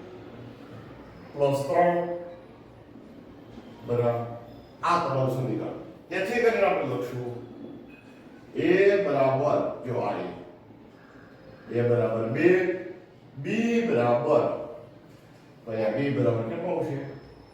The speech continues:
તમારે કે મળશે અને અહીંયા સી બરાબર તમને ત્રણ મળે. ફરી વાર, આ એ, આ સહગુણક જે છે એનો સહગુણક બે જે છે એટલે આપણે બે લખ્યા.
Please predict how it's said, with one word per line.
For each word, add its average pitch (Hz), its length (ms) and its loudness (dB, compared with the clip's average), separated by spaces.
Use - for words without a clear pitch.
તમારે - 280 -4
કે 202 240 6
મળશે 202 380 4
અને - 140 -8
અહીંયા 202 400 8
સી 247 380 -4
બરાબર 117 420 2
તમને 104 320 -6
ત્રણ 101 400 -8
મળે. 135 220 4
ફરી 220 240 6
વાર, - 160 4
આ - 200 -12
એ, 190 140 8
આ - 140 -2
સહગુણક 196 560 2
જે 196 160 4
છે 202 80 2
એનો 170 220 2
સહગુણક 143 500 2
બે 190 160 6
જે 196 80 6
છે 196 100 0
એટલે - 160 -6
આપણે - 280 -2
બે - 180 2
લખ્યા. 180 480 2